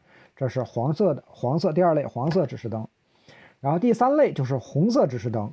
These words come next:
这个就要非常注意，注意了啊！红色指示灯，一般红色指示灯亮了，你不能帮一下急刹，刹在那儿，那就撞车了，是吧？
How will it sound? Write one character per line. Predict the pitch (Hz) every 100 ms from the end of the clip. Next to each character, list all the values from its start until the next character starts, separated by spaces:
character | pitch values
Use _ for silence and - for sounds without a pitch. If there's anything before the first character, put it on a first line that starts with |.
| -
这 | - 262 220
个 | 127
就 | 117
要 | 131 113
非 | - 151
常 | 135 127 160
注 | - 135
意， | 120 120 -
注 | 175
意 | 180 151
了 | 107
啊！ | 98
红 | - 131
色 | 151
指 | 139 113
示 | 104
灯， | 107 104 - - - _ -
一 | 220
般 | 180 240 247
红 | 143 160
色 | 160 170
指 | 131 127
示 | 120
灯 | 151 185
亮 | 202 131
了， | 110
你 | 117
不 | 113 170
能 | 156
帮 | 190 180
一 | 165
下 | 156
急 | 113 131
刹， | 135 107
刹 | 127
在 | 120
那 | 120
儿， | 123
那 |
就 | 135
撞 | 156 139
车 | 143
了， | 143
是 | 117
吧？ | 107